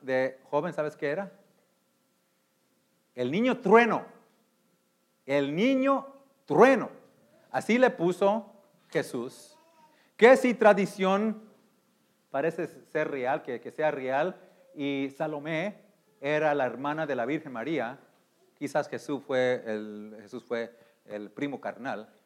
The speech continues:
de aquí de San Juan, y su primo le puso este apodo.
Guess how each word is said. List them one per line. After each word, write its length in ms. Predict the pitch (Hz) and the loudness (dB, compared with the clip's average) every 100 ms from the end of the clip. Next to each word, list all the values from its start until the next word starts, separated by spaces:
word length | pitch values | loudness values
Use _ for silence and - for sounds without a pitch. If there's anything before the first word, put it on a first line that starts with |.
| _ - | _ -16
de 80 | 104 | -16
aquí 160 | - | -12
de 100 | 117 | -12
San 180 | - 104 | -12 -18
Juan, 300 | - 110 113 _ _ _ | -12 -12 -12 _ _ _
y 120 | 120 | -20
su 200 | 110 120 | -16 -16
primo 300 | - 143 147 | -6 -6 -6
le 80 | 110 | -8
puso 300 | 107 131 127 | -10 -12 -12
este 180 | 113 - | -12 -10
apodo. 360 | 104 107 92 | -12 -12 -14